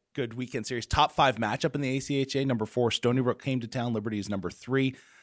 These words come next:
Liberty won night one, three to one. Night two tied it up with, like, thirty seconds left and won in the shootout.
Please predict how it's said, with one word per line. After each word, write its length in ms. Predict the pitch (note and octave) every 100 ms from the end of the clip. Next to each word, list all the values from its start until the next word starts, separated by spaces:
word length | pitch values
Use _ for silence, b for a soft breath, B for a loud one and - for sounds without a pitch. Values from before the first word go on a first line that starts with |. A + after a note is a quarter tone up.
| B
Liberty 220 | A#2 A2+
won 340 | G#2 A2 G2+ -
night 280 | F#2+ G#2+ -
one, 320 | G#2 A2 A2+
three 360 | G#2 - C#3+ D3+
to 80 |
one. 360 | B2 G#2+ G2+ F#2
Night 300 | F#2 E2+ -
two 300 | - E3+ D3
tied 360 | C3 - B2 C3
it 120 | B2
up 160 | A#2
with, 200 | A2 G2
like, 220 | F#2 F2 _
thirty 680 | - - - F3 F3 F3+ F3
seconds 560 | - - C#3+ - D3 D3
left 300 | C#3 C3+ A#2+
and 100 | G#2+
won 200 | A2 A2
in 80 |
the 60 | F2+
shootout. 460 | - G#2 F#2 C#2+